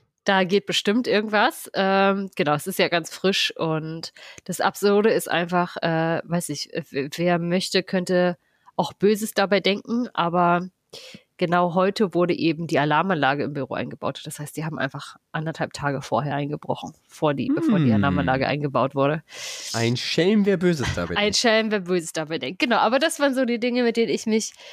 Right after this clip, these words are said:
Speaker 1: äh, beschäftigt habe, äh, mit kulinarischen Highlights und einbrecherischen Lowlights. Also falls ihr da draußen zu den Menschen gehört, die gerne irgendwo einbrechen, macht's nicht, es ist scheiße. Aber ich
Speaker 2: <laughs> Mach-,
Speaker 1: glaube nicht.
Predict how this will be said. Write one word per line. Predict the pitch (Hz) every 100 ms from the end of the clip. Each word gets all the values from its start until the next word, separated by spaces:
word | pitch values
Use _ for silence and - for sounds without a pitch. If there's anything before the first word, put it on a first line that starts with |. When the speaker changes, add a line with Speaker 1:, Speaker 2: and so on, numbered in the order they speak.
| - -
Speaker 1:
äh, | - 196
beschäftigt | 196 - 233 - 226 -
habe, | 220 208 202 196 -
äh, | 185
mit | 196 190 - -
kulinarischen | - 208 196 202 214 - 208
Highlights | 202 196 196 196 - -
und | - 180 185 190 - - _ _ _ _ -
einbrecherischen | 175 214 220 185 190 202 190 185 196
Lowlights. | 175 175 180 180 185 -
Also | - 170 -
falls | - 233 262 -
ihr | 285
da | 247 214
draußen | 185 208 220 196
zu | - 202
den | 190 170
Menschen | 185 185 190
gehört, | 165 180 165 160 - _ - -
die | 202
gerne | 208 214 208
irgendwo | 175 175
einbrechen, | 170 147 170 147 147 156
macht's | 170 160 -
nicht, | 156 147
es | 143
ist | -
scheiße. | - - - - _ _ - 110
Aber | 175 170
ich |
Speaker 2:
<laughs> |
Mach-, | 104
Speaker 1:
glaube | 160 147
nicht. | 151 -